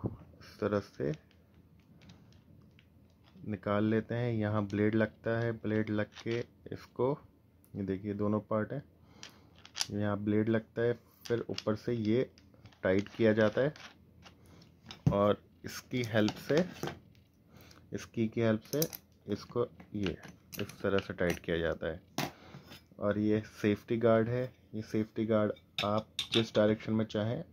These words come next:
उस direction में tight कर सकते हैं, चाहे तो इस direction में, चाहे तो इस direction में। और मैंने इसका yellow color ही order किया था दोस्तों,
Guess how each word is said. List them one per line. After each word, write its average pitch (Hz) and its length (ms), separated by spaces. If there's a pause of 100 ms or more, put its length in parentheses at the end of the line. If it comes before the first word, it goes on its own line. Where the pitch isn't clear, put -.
(120)
उस 107 180
direction 104 360
में 113 140
tight 95 260
कर 87 120
सकते 85 320
हैं, 85 120
चाहे 95 260
तो - 220
इस 107 140
direction 104 400
में, 104 180
चाहे 92 280
तो - 160
इस - 180
direction 101 460
में। 104 180 (1800)
और 113 60
मैंने 127 280
इसका 131 240
yellow 127 260
color 135 280
ही 135 80
order 127 240
किया 123 180
था 120 120
दोस्तों, 120 400